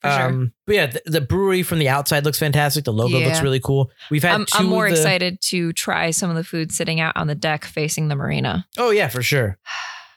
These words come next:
Speaker 2: They've really done a lot to that marina area, added a whole bunch of parking spaces
Speaker 1: Yeah.
Speaker 2: where if you know that area, it's like, how'd they add so many parking spaces to that small area?
Speaker 1: Yeah. I don't know.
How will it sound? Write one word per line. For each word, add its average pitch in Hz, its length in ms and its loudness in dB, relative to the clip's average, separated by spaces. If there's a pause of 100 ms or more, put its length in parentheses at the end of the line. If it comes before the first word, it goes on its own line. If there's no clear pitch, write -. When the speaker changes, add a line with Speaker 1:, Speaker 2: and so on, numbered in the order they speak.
(180)
Speaker 2:
They've 131 180 0
really 156 300 2
done 143 160 2
a 135 80 0
lot 131 220 0
to - 80 -10
that 127 120 0
marina 120 300 0
area, 113 300 0
added 123 320 0
a 101 80 0
whole 165 100 0
bunch 156 160 0
of 127 80 -8
parking 139 260 0
spaces 135 320 0
Speaker 1:
Yeah. 120 160 2
Speaker 2:
where 113 380 0
if - 160 -6
you 147 80 2
know 139 220 2
that 135 120 2
area, 131 320 2
it's 127 240 -2 (120)
like, 120 200 0 (140)
how'd - 220 0
they 131 80 2
add 120 240 0
so 147 80 2
many 123 160 0
parking 139 280 0
spaces 156 440 0
to - 100 -4
that 123 160 0
small 117 220 0
area? 139 260 2 (100)
Speaker 1:
Yeah. 294 460 0 (100)
I 233 120 0
don't 320 160 0
know. 269 320 -2